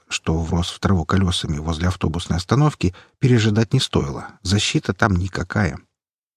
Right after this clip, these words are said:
Поэтому согласились двигать к блокпосту "Вояк".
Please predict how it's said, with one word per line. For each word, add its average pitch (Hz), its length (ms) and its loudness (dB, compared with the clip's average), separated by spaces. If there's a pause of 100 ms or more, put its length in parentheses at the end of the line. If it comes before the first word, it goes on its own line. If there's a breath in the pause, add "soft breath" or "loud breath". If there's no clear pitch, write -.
(120)
Поэтому 147 380 4
согласились 113 600 2
двигать 127 580 0
к 101 140 -4
блокпосту 113 640 0
"Вояк". 113 500 -2